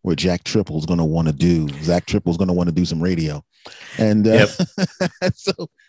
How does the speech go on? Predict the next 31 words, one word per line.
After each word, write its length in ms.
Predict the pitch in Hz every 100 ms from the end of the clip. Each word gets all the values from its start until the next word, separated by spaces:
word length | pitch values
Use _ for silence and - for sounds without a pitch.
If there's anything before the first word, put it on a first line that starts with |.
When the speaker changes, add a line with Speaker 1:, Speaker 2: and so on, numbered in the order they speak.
| _
Speaker 1:
so 100 | -
what 100 | 165
do 120 | 185 127
you, 60 | - _ _
what 100 | 170
do 60 |
you, 60 | 160 - -
what 100 | 151
do 60 | 165
you 140 | 175
think? 260 | - 143 135
What 120 | 147
do 60 | 147
you, 100 | 147
what 300 | 135 139 180
would 140 | 190
you, 140 | 156
what 200 | 131 147
would 140 | 190 147
you 60 |
say 280 | 123 - 156
to 100 | 123
him? 180 | 98 85
He, 140 | 101 107
he's 360 | 113 104 95
now 120 | 120
he's, 240 | 117 110 -
he's 240 | 101 95
seventeen 540 | - 123 117 117 117 110
years 180 | 107 98
old. 480 | 95 101 98 90